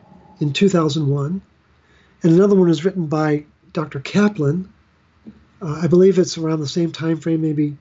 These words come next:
maybe a little bit later. But both of them talk about this vital dependence that we have on this planet for copper. Why? Because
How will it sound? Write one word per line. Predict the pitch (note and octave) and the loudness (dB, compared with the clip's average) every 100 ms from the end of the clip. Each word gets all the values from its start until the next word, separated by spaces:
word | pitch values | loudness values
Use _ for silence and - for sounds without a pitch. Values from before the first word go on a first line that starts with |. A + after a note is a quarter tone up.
| _ | _
maybe | E3+ D#3 | 0 2
a | |
little | D3 D3+ | 2 0
bit | D#3 | -2
later. | D#3 D3 D3 D3 - - - - - - | 0 0 0 -2 -8 -20 -20 -20 -8 0
But | F3 E3+ - C#3+ | 0 0 -4 0
both | G#3 B3+ C4 | 2 2 2
of | G3 | 2
them | F3+ F3 | 2 0
talk | - G3 A3 | -4 -6 -4
about | G#3+ D#3+ D3+ D3 - _ _ - - | -4 -2 -4 -6 -12 _ _ -18 -2
this | E3+ E3+ - - - _ _ - | 0 0 -4 -8 -18 _ _ -8
vital | C#3+ C#3 E3+ A#3 C#4+ F3 B2+ B2 _ - - _ _ | -6 0 2 4 4 4 0 -8 _ -20 -20 _ _
dependence | D#3+ - A3 B3+ G#3 D3 - | -8 -2 0 2 2 0 -4
that | C#3+ | -4
we | D#3 F3 | 2 2
have | D#3 F3 D3+ D3 - _ - - | 2 -2 -2 -4 -8 _ -20 -6
on | G#3+ B3 | 0 2
this | A3 G3 | 2 -2
planet | - D3+ C#3 C#3+ _ _ _ _ _ | -4 -4 -2 -4 _ _ _ _ _
for | - E3+ | -8 -8
copper. | - - G3 G#3 B2+ C3+ - _ _ _ _ _ _ _ - | -8 -6 -6 -4 -6 -6 -10 _ _ _ _ _ _ _ 0
Why? | C3+ D3+ E3+ A#3 B3+ - _ _ _ _ _ _ _ _ - | 2 4 0 0 -4 -8 _ _ _ _ _ _ _ _ -4
Because | G3+ - G3+ - - | -2 2 2 0 -8